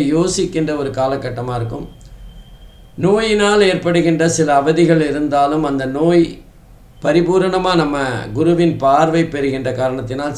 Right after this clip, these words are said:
சிகிச்சையினால் கம்ப்ளீட்டா க்யூர் ஆயிடும். ஆகவே,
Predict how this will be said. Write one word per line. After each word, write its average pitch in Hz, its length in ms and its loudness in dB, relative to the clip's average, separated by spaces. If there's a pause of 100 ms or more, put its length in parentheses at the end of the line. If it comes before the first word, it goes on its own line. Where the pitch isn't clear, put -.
சிகிச்சையினால் 160 800 -2 (460)
கம்ப்ளீட்டா 180 720 0 (320)
க்யூர் 151 180 -2
ஆயிடும். 101 320 -8 (1300)
ஆகவே, 208 720 6